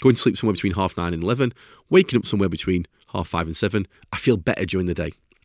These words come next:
In my work, because I work with shift workers, I've had occasions where I've maybe worked with a company and I've been going to bed between one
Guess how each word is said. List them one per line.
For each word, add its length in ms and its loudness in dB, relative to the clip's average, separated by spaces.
In 80 6
my 100 4
work, 240 6
because 160 -2
I 40 2
work 100 6
with 80 -2
shift 240 2
workers, 360 4
I've 180 2
had 220 -2
occasions 380 0
where 320 2
I've 100 -6
maybe 160 0
worked 140 4
with 80 0
a 40 -4
company 320 2
and 100 0
I've 100 -4
been 140 0
going 120 4
to 60 2
bed 240 -2
between 500 0
one 380 -4